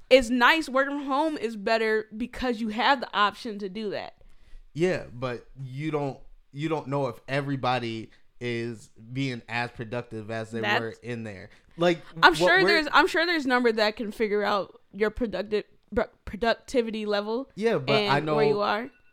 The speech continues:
Speaker 2: I know there's people that actually go
Speaker 1: All right,
Speaker 2: through it.
Speaker 1: that's time, man. That's
Speaker 2: Uh,
Speaker 1: time.
Speaker 2: <laughs>
Speaker 1: So, yeah, we can't discuss anymore. That, that's,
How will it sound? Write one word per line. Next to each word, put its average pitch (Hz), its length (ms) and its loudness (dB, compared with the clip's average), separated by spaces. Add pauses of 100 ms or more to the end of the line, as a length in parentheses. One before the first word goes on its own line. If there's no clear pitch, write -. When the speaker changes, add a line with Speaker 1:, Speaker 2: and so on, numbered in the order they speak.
(160)
Speaker 2:
I 139 120 0
know 151 200 -2
there's 143 180 -2
people 139 280 -8
that 123 240 -6
actually 123 420 -6
go 117 100 -8
Speaker 1:
All 101 60 -2
right, 104 140 -2
Speaker 2:
through - 60 -10
it. - 40 -10
Speaker 1:
that's 196 180 -2
time, 170 340 -8
man. 180 160 -10
That's 110 280 -4
Speaker 2:
Uh, 98 80 -8
Speaker 1:
time. 95 240 -12 (760)
Speaker 2:
<laughs> 185 100 -8 (840)
Speaker 1:
So, 233 500 2 (1000)
yeah, 330 300 0
we 311 160 0
can't 285 260 0
discuss 233 340 -4
anymore. 214 340 -4
That, 208 280 -2
that's, 208 300 0